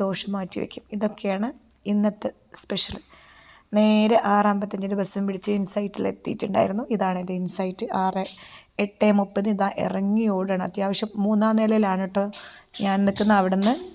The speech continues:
അവിടുന്ന് ഇമ്മാതിരി ഓട്ടം ഓടിയാൽ മാത്രമേ എനിക്ക് മൂന്ന്, സോറി, എട്ട് മുപ്പത്തഞ്ചിൻ്റെ ഹാജിസ് കിട്ടുള്ളൂ. എന്നാലാണ് എട്ട് അമ്പത്തഞ്ചിൻ്റെ തൊയ്ബ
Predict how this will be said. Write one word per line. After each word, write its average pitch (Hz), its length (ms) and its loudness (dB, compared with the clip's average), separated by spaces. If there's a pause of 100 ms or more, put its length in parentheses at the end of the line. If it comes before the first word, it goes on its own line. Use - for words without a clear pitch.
(480)
അവിടുന്ന് 233 400 4
ഇമ്മാതിരി 240 560 2
ഓട്ടം 202 260 0
ഓടിയാൽ 196 260 2 (120)
മാത്രമേ 185 400 -2
എനിക്ക് 180 340 -2
മൂന്ന്, 180 260 -2 (540)
സോറി, 190 300 2
എട്ട് 202 360 0
മുപ്പത്തഞ്ചിൻ്റെ 185 680 0
ഹാജിസ് 185 480 2
കിട്ടുള്ളൂ. 165 340 -4 (140)
എന്നാലാണ് 208 520 0 (500)
എട്ട് 190 220 -2 (140)
അമ്പത്തഞ്ചിൻ്റെ 190 880 0 (840)
തൊയ്ബ 208 240 4